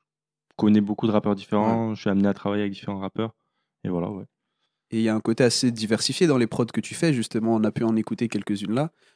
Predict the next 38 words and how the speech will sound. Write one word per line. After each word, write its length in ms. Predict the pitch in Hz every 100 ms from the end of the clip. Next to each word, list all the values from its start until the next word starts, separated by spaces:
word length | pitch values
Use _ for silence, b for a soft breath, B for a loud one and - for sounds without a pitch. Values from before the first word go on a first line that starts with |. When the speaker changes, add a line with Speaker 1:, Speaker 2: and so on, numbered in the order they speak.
| _
Speaker 2:
Tu 200 | - 110
touches 260 | - 143
un 80 | 110
peu 160 | 107 143
à 120 | 113
différents 480 | 107 107 117 120 110
styles 420 | 110 - 151 113
dans, 220 | 98 101 95
dans 100 | 104
ce 60 |
que 60 | -
tu 140 | -
produis. 340 | - 104 123 - _ _ _
Speaker 1:
Ouais, 300 | 104 110 175
tout 200 | - -
à 60 | 131
fait. 200 | 139 143
Bah, 280 | 117 107
après, 240 | 104 - 143
moi, 320 | 131 120 127
je 80 | 120
suis, 360 | 113 110 107 101
en 20 |
fait, 160 | 113
j'écoute 220 | 101 101 104
des 80 |
trucs 180 | 104 131
qui 100 | -
ont 60 | 92
rien 160 | 101
à 80 | 107
voir, 180 | 104 110
même 160 | 104 101
des 80 |
trucs, 240 | 98 - 120
des 120 | 104
fois, 220 | - 120
euh, 240 | 113 101